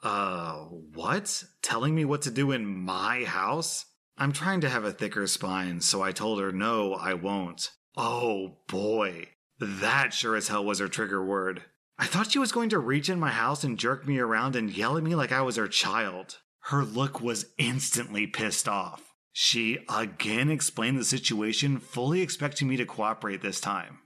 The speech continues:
She laid out her case. She made the demand again, but it wasn't a question this time.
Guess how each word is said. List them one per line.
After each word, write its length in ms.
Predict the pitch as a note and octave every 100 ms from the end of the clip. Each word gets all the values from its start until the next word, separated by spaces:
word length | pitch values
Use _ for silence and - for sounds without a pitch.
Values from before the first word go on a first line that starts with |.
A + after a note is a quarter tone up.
| _ -
She 280 | - - A2+
laid 240 | G#2+ G#2+
out 140 | G2+
her 100 | G2
case. 640 | F2 G2 F#2+ G2 - - - _ -
She 260 | - A#2
made 300 | A2+ G2+ G#2+
the 80 | A2+
demand 360 | A2 G#2 G#2+ A2
again, 560 | F#2 G2 G#2+ A2+ A2
but 160 | - G2
it 220 | G#2 F2+
wasn't 340 | E2+ A2 A2 G#2+
a 60 |
question 460 | - G#2 G2 G#2+ F#2
this 180 | G2 -
time. 400 | F#2+ F2 F2+